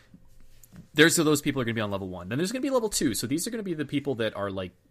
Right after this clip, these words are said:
super serious about this event, but maybe not at that pro level. But then I expect that there's going to be people above that level, on that level three. And I, and I think that's your goal, is to get to that level three of metagaming. So it's, like,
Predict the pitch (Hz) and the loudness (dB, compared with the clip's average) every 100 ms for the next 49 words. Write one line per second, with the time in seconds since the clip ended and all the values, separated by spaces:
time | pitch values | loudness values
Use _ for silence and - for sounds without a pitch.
0 | _ _ - - 123 117 - 104 98 - | _ _ 2 4 4 -2 -4 -4 -6 -6
1 | 104 104 98 101 95 101 92 104 107 98 | -6 -8 -8 -12 -10 -12 -10 -10 -8 -6
2 | 95 95 92 - 185 175 95 95 92 - | -6 -6 -8 -6 -4 -2 -4 -4 -10 -12
3 | - - 117 123 120 - 185 - 117 117 | -18 -10 -4 -2 -2 -4 -4 -6 -6 -6
4 | 117 107 - 101 113 107 104 95 - _ | -6 -10 -10 -10 -10 -8 -8 -8 -14 _
5 | _ _ 107 95 101 95 92 92 90 90 | _ _ -8 -4 -4 -4 -8 -8 -10 -10
6 | 92 92 98 95 87 - 101 87 - - | -10 -10 -8 -8 -8 -12 -12 -12 -14 -20
7 | _ _ _ _ _ _ 110 104 107 110 | _ _ _ _ _ _ -6 -4 -2 -2
8 | 110 - 127 120 - - _ 107 113 - | -2 -2 -4 -4 -8 -20 _ -4 -2 -2
9 | 127 113 107 98 92 117 98 104 95 101 | -4 -2 -2 -4 -6 -8 -8 -8 -6 -6
10 | 98 101 - 98 87 92 90 90 87 85 | -6 -8 -8 -8 -8 -10 -10 -12 -14 -10
11 | 87 101 95 98 92 92 | -6 -6 -6 -6 -6 -10